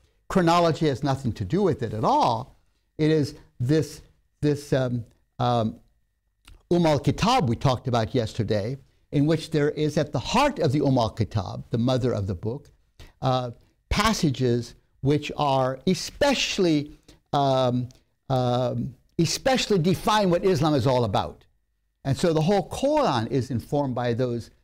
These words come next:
that soul, that soul within, within the Quran, uh, which define the essence of Islam, and all the rest of the Quran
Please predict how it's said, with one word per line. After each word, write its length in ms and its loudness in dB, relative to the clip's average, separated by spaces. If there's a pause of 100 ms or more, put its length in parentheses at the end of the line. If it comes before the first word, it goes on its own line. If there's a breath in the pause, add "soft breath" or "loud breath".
(180)
that 200 -2
soul, 800 0 (180)
that 160 -4
soul 540 0
within, 420 -2
within 360 -2
the 100 0
Quran, 640 -2 (480)
uh, 220 0
which 440 -2
define 600 0 (300 soft breath)
the 160 0
essence 400 0
of 140 -4
Islam, 400 0
and 100 -2
all 180 2
the 80 0
rest 300 0
of 140 0
the 80 -4
Quran 480 -4